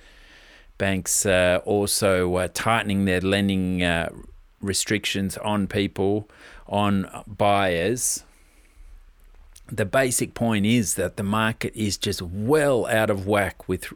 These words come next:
the economic fundamentals. And the thing is, uh, with housing prices, uh, it's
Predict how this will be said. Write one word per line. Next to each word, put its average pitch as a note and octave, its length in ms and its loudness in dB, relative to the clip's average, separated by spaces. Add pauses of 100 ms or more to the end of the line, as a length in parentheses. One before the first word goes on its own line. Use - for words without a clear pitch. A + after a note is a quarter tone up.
(120)
the F#2 280 -6
economic F#2+ 540 -2
fundamentals. F#2 1080 -2 (260)
And G#2+ 100 0
the A2+ 80 4
thing C3+ 260 2
is, A2 420 2
uh, A#2 80 2
with A2 400 2 (100)
housing G#2 440 0
prices, G2 680 0
uh, F#2+ 40 4
it's F#2+ 200 0